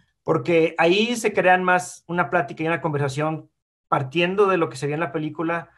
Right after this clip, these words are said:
acerca de lo que queremos que es, qué creemos que se puede hacer, qué soluciones pueden haber, ¿no? Porque la verdad yo,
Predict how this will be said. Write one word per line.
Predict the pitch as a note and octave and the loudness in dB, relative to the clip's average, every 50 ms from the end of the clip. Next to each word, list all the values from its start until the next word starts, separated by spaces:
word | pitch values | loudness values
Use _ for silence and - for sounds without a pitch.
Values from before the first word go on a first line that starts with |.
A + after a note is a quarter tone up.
| _ _ _ | _ _ _
acerca | - C#3+ C3+ F3 E3 D3+ - - F3 | -4 -2 0 0 0 0 2 2 2
de | E3 D#3+ | 2 2
lo | D3+ C#3 C3 - | 2 0 -4 -4
que | - E3 D#3+ E3 D#3+ D#3+ | 0 2 2 2 2 0
queremos | E3 D3+ D#3 D#3 D#3 C#3 | -2 -2 -2 -2 -4 -6
que | C3 - D3+ C#3+ C#3 C#3 | -6 -2 0 2 2 2
es, | C3+ C3 | 0 -2
qué | - _ - G3 F#3 F#3+ | -6 _ 0 0 0 2
creemos | - G3 F#3 F3+ F3+ F#3 F#3 - | 2 2 2 2 2 0 -2 -6
que | - D3+ | -8 -8
se | C3 C#3+ | -8 -8
puede | B2+ - D3 D3 D3+ | -6 -2 0 0 0
hacer, | C#3+ C3 D3+ C#3+ C3 | 0 -2 -4 -6 -6
qué | C3+ F3+ | -6 -6
soluciones | F3 - F3+ D#3+ D3 C3 D3 D#3 D#3 C#3 | -4 -4 -4 -4 -4 -4 -4 -6 -6 -8
pueden | - - D3 D3 C#3+ C3+ | -8 -6 -4 -4 -2 -2
haber, | B2+ B2 B2 B2 A#2+ B2+ | -2 -2 -2 -4 -4 -6
¿no? | C#3 C3 | -8 -8
Porque | D3 C#3 - D#3 | -8 -10 -6 -2
la | D#3 D3+ | -2 0
verdad | D3+ D#3 E3 F3+ | 0 2 2 2
yo, | F3+ F3+ F#3+ F#3 F#3 F#3 F3+ | 2 2 2 2 2 2 0